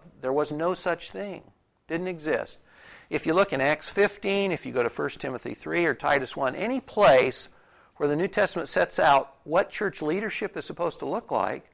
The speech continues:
it says there were elders. In fact, even in Jerusalem with the apostles, there were elders of the church along with the apostles. So it's hard to read back pastors into this passage.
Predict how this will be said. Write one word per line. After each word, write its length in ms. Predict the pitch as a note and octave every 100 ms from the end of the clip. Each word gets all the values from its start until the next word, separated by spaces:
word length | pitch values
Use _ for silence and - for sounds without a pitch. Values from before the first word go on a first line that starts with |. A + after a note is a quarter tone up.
| _ _ _
it 120 | D3
says 220 | - B2 A2
there 120 | B2
were 160 | D3
elders. 720 | D#3+ F3 F3+ D#3 G#2 - - - _ _ _ _ _ _ _ _
In 100 | C3+
fact, 260 | C#3 D#3 F3
even 200 | G3+ G3+
in 120 | D#3+
Jerusalem 640 | B2 C3 A#3 D4 - D3 C#3
with 140 | C3+
the 120 | C#3+
apostles, 600 | C3+ F3+ A3 C4 E3 C#3
there 160 | C#3+ C3
were 180 | C#3 -
elders 760 | F3 G3+ G3+ C#3+ - - - _ _ _
of 120 | C3
the 80 | C#3+
church 480 | C3+ G#3 G#3 A2+ -
along 320 | B2+ D3 F3
with 120 | C#3
the 100 | -
apostles. 720 | C#3 - D#3 D#3 - - - _ _ _ _ _ _ _ _ _ - _ _ _ _ _
So 460 | - F3 D#3+ D#3 - - - _ _ -
it's 180 | C#3+
hard 240 | - G#3+ F#3+
to 60 |
read 200 | F3 F3
back 340 | E3 F#3 F3 -
pastors 600 | - F#3+ G#3+ - C#3 B2
into 200 | F3+ E3
this 180 | D3+ -
passage. 800 | E3+ F3+ G3 - - - -